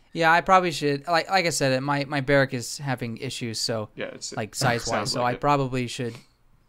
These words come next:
Speaker 1: just delete all my bronze stars and just keep the,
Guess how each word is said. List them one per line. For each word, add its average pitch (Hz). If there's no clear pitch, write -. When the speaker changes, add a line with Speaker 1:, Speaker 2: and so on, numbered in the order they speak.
Speaker 1:
just -
delete 131
all 123
my 110
bronze 117
stars 117
and 101
just -
keep 131
the, 113